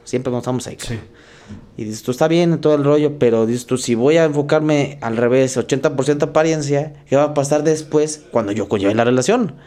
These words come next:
Speaker 2: Eh, exacto. Tu esencia, que es lo que menos está presente, pues, no es algo significativo para otra persona. Entonces, eres pura pantalla y finalmente, donde, lo importante que es lo que ya tú eres detrás de lo que muestras al principio,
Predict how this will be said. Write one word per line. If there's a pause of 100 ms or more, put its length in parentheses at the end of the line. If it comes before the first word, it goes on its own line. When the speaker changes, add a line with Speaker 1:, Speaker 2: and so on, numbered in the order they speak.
Speaker 2:
Eh,
exacto.
Tu
esencia,
que
es
lo
que
menos
está
presente,
pues, (180)
no
es
algo
significativo
para
otra
persona. (140)
Entonces, (240)
eres
pura
pantalla (800)
y
finalmente,
donde,
lo
importante
que
es
lo
que
ya
tú
eres
detrás
de
lo
que
muestras
al
principio,